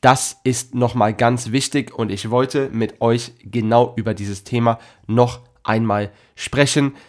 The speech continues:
In einem Nebensatz, in der Side Sentence, ist immer das Verb am Ende. Wenn du den ganzen Satz mit einem Side Sentence, einem Nebensatz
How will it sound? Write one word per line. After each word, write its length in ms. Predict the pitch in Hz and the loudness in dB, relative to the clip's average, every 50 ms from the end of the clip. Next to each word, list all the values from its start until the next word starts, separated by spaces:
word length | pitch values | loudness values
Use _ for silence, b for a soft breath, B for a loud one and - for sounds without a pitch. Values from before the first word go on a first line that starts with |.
| b b b b _ | b b b b _
In 160 | - 135 131 | 0 0 2
einem 260 | - 127 123 117 110 | 2 2 2 2 4
Nebensatz, 640 | 110 120 139 143 139 143 135 120 131 127 123 - - | 4 6 6 6 6 6 6 6 6 4 4 -2 -8
in 180 | - - 107 | -10 -10 -8
der 80 | 95 101 | -6 -6
Side 300 | 101 - - 131 127 123 | -4 2 2 2 2 4
Sentence, 460 | - 131 120 - 123 120 120 - - _ | 2 0 0 0 -4 -6 -6 -8 -8 _
ist 260 | 117 113 - - _ _ | -6 -6 -6 -10 _ _
immer 420 | - 147 139 139 135 139 139 139 - - | 0 2 4 4 4 2 0 -6 -8 -6
das 300 | 101 92 - - 101 95 | -6 -6 -6 -6 -4 -2
Verb 260 | 113 110 110 - - | -2 -2 -2 -4 -8
am 160 | - 101 101 - | -8 -8 -6 -2
Ende. 440 | 110 117 120 123 123 120 120 - _ _ - _ | -2 0 0 0 -2 -2 -6 -12 _ _ -20 _
Wenn 320 | - 95 120 131 143 143 | -8 -2 0 2 2 2
du 100 | 127 135 | 0 -2
den 220 | 110 123 113 110 95 | -2 -2 -2 -2 2
ganzen 440 | - 113 123 127 120 - 127 117 | 2 2 2 2 0 0 -2 -2
Satz 440 | 104 95 113 107 104 - - - - _ | 0 0 0 0 0 -2 -8 -14 -14 _
mit 320 | - 107 110 107 - - | -4 -4 -4 -4 -4 -4
einem 440 | - 101 101 101 98 98 101 95 98 _ _ | -2 -2 -2 -2 -4 -4 -6 -8 -10 _ _
Side 380 | _ - - - 123 120 120 | _ -8 0 2 2 2 0
Sentence, 460 | - - 131 123 113 - 113 113 110 - | -2 -2 0 0 0 0 -2 -4 -4 -6
einem 220 | - 98 98 98 | -8 -8 -6 -4
Nebensatz 560 | 101 110 113 107 110 101 107 104 98 - - | -2 -2 -2 -2 -2 -2 -4 -4 -6 -8 -16